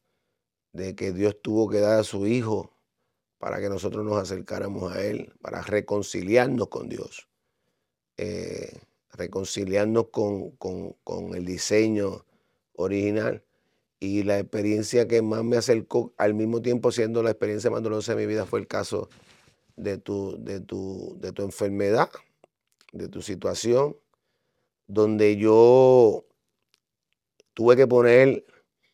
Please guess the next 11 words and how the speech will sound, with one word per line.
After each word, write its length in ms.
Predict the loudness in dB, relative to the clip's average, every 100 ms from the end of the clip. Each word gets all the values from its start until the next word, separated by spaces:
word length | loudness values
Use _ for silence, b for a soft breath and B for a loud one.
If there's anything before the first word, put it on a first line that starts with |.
| _ -16 -16 _ _ _
en 200 | 0 0
práctica 920 | 4 8 8 6 -2 -2 -2 -2 -2 -6 _ _ _ _ _ _ _ _ _ _ _ _ _ _ _ _ _
todo 380 | 8 10 10 8
lo 160 | 8
que 260 | 4 0 4
yo 460 | 8 10 10 6 _ -4
había 640 | -2 2 4 6 6 6 -2 _ _ _ _ _ _ _ _ _ _ _ -8
escuchado 1000 | -8 -2 -2 8 10 10 10 8 4 2
o 100 | 6
había 360 | 6 8 8 6
predicado, 880 | 4 4 4 8 10 10 6 0